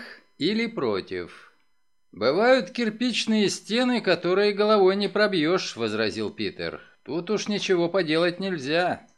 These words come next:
Уоррен Трент не признает новых идей. Но это не причина, чтобы опускать руки". Он рассмеялся. "Вы говорите как женщина".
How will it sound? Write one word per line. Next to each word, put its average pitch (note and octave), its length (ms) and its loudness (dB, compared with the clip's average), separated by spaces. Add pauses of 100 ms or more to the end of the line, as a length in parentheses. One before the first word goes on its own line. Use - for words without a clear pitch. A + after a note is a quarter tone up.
Уоррен G#3+ 720 0
Трент G#3+ 520 0 (320)
не A#2+ 180 -4
признает F3+ 720 0
новых G3 380 2
идей. A2 580 -2 (500)
Но B2 220 0
это D#3 220 0
не F#3+ 120 -2
причина, G#3 640 -2
чтобы C3 360 0
опускать D3 540 -2
руки". G2+ 520 -2 (640)
Он B2 220 -6
рассмеялся. D#3 1000 -2 (760)
"Вы C3+ 320 -2
говорите F#3+ 560 4
как G3 240 0
женщина". C#3+ 920 -2